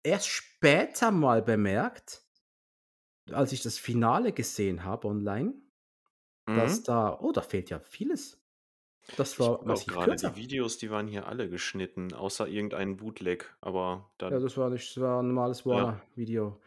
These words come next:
Speaker 1: Ich glaub, ohne F S K drauf, war so ein, äh, ohne Alters-,
Speaker 2: Ohne
Speaker 1: irgendwas
Speaker 2: alles,
Speaker 1: da.
Speaker 2: gar nichts, gar nichts stand da drauf.
Speaker 1: Es war einfach
Speaker 2: Einfach,
Speaker 1: oh,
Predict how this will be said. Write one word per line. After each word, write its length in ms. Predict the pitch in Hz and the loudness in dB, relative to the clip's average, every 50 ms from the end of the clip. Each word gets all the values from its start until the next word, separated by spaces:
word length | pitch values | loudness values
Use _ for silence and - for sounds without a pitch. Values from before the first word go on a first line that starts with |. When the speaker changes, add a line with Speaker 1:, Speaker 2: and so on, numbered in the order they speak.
| _ _ _ _ _ | _ _ _ _ _
Speaker 1:
Ich 80 | - | -6
glaub, 160 | - 127 - - | -6 -6 -2 2
ohne 260 | 123 139 165 190 - | 2 4 4 4 2
F 180 | 160 156 151 - | 2 -2 -2 -4
S 160 | 139 - - | -10 -8 -6
K 180 | - 135 120 113 | -6 -4 -4 -2
drauf, 320 | 120 110 110 110 - - | 0 0 0 -2 -2 -2
war 100 | 120 117 | -2 -2
so 180 | - - 127 123 | -2 -2 0 0
ein, 160 | 120 120 - | 0 -2 -2
äh, 140 | - - - - | -4 -4 -4 -2
ohne 360 | 127 135 143 151 143 139 - | -2 0 0 2 2 0 2
Alters-, 540 | 117 127 143 143 - 156 143 139 139 - - | 2 0 0 0 -2 -2 -2 -2 -4 -2 8
Speaker 2:
Ohne 20 | |
Speaker 1:
irgendwas 220 | 165 208 233 220 202 | 10 12 12 12 10
Speaker 2:
alles, 240 | 214 196 135 - | 10 6 4 2
Speaker 1:
da. 40 | - | 4
Speaker 2:
gar 140 | 127 - - | 2 2 2
nichts, 340 | 117 - - - - - - | 2 -2 -2 -6 -8 -8 -6
gar 140 | - - 302 | -4 -2 -2
nichts 140 | 160 - | -2 0
stand 160 | - 120 107 107 | 0 0 2 2
da 60 | 101 | 2
drauf. 360 | 101 98 101 98 98 - - | 4 6 4 4 4 2 -6
Speaker 1:
Es 140 | - 156 - | -6 2 4
war 80 | 202 185 | 6 6
einfach 60 | 208 | 8
Speaker 2:
Einfach, 220 | 208 170 202 - | 6 4 2 2
Speaker 1:
oh, 180 | 190 175 175 | 2 2 2